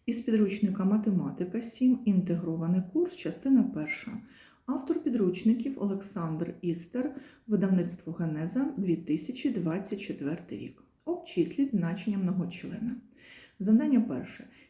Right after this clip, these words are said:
Шість ікс у кубі відняти ікс у квадраті, додати один,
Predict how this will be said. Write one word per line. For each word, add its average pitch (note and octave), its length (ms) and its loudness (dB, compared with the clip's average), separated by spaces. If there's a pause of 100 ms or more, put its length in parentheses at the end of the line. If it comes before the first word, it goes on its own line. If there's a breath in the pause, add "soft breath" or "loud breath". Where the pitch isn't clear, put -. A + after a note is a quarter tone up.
Шість - 580 -2 (100)
ікс - 440 -4
у - 80 -6
кубі E3+ 720 -4
відняти G3 640 4
ікс F3 440 -4
у D#3 40 -12
квадраті, D3+ 720 -4
додати G#3+ 560 -2
один, - 420 -6